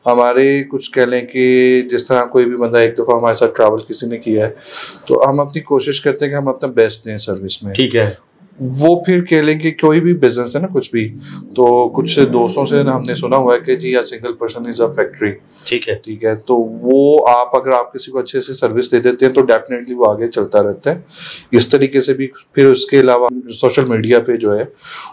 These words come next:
Speaker 1: उस पे इसकी advertise करते हैं, अ, boost लगाते हैं Instagram वगैरह पे या तो वहाँ
Speaker 2: जिस
Speaker 1: से
Speaker 2: तरह वो देखा जाए तो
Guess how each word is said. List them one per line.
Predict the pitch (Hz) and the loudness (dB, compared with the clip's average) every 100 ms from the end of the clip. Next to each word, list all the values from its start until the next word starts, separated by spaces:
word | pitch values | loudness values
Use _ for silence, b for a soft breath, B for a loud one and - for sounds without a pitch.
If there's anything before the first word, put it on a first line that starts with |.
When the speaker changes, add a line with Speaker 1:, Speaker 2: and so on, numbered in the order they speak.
| - | 0
Speaker 1:
उस | 120 - | 0 4
पे | 131 | 2
इसकी | 120 - 127 | 2 0 0
advertise | 117 113 113 123 123 | 2 0 -2 -2 -2
करते | - 113 - | -4 -4 -4
हैं, | 110 110 | -4 -4
अ, | 113 _ B B B - 113 107 104 104 104 104 | -10 _ B B B -2 4 4 4 2 2 0
boost | 101 110 110 - 120 | -2 -2 -2 -4 0
लगाते | 110 104 - 110 | 4 4 2 -6
हैं | 107 107 104 | -6 -8 -10
Instagram | 104 - 104 107 101 101 101 | -4 0 0 2 0 0 -4
वगैरह | 104 101 | 0 0
पे | 98 104 | 0 -4
या | 101 107 | -4 -6
तो | - - | -6 0
वहाँ | 120 120 | 2 2
Speaker 2:
जिस | |
Speaker 1:
से | 151 | 2
Speaker 2:
तरह | 170 | 0
वो | 165 | 0
देखा | 156 151 | -2 0
जाए | 156 156 | -2 -2
तो | 151 143 | -4 -6